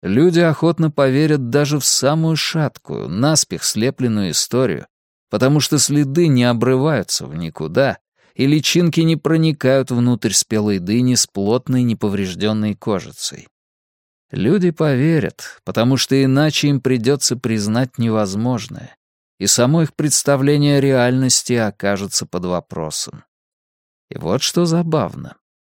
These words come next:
Людское неверие, столько лет защищавшее чужака, всю его долгую жизнь, сотканную из кровавых убийств,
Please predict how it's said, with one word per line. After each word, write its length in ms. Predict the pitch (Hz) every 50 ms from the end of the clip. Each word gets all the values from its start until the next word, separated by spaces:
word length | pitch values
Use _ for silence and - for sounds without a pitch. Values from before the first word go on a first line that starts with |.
| _ _
Людское 560 | - 101 127 143 127 - - - 165 170 160
неверие, 520 | 151 151 151 139 147 170 156 120 107 90 82
столько 540 | - - - - 170 180 185 160 - - 170
лет 200 | 165 160 151 113
защищавшее 760 | 101 101 95 - - 120 - - - 143 135 - - 107 101
чужака, 680 | - - - 107 101 104 101 101 - - 180 175 95 - - _ _ _ - - _
всю 340 | - - - - 214 214
его 260 | 202 202 202 175 170 160
долгую 500 | 147 170 180 170 156 147 151 156 151 143
жизнь, 460 | 135 135 151 160 143 120 107 98 76
сотканную 640 | - - - 143 160 151 - - 147 135 135 131 127
из 80 | -
кровавых 600 | - - 120 120 120 127 139 131 120 113 - -
убийств, 600 | 131 120 117 98 98 76 - - - - - _